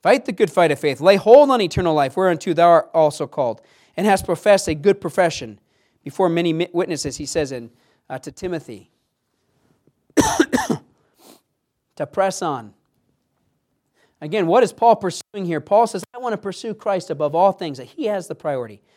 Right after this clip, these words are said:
"I want to pursue the righteousness of God," that his righteousness would,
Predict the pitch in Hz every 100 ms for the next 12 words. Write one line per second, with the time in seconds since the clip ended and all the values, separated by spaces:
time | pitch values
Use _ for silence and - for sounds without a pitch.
0 | _ _ - 285 254 220 - 233 185 180
1 | 220 208 185 196 - 175 151 175 127 -
2 | _ _ _ _ _ - 165 147 214 190
3 | 165 208 220 175 185 160 165 160 143